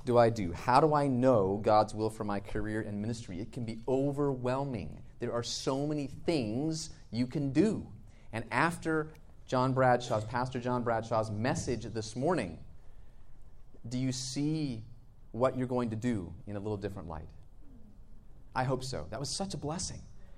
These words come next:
It doesn't matter what we do. We are gonna be serving God, number one,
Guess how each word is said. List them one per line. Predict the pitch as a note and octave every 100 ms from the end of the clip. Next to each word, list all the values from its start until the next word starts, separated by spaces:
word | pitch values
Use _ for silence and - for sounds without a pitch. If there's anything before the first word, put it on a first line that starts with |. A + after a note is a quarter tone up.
| -
It |
doesn't | E3 F3+ E3+
matter | F3 E3
what | C#3+ D3+ - D#2+
we | F#3 E3
do. | G#3 F#3 - - - - - B2
We | F3 G#3 G#3+ A3+ A3 - - - - - - - B2
are | A#2+ B2+ C3+
gonna | B2+
be | A#2+
serving | A2 C#3 C3 A#2+
God, | A#2 A#2 A2+ G#2+
number | C3 D#3+ D#3+
one, | C#3 C3+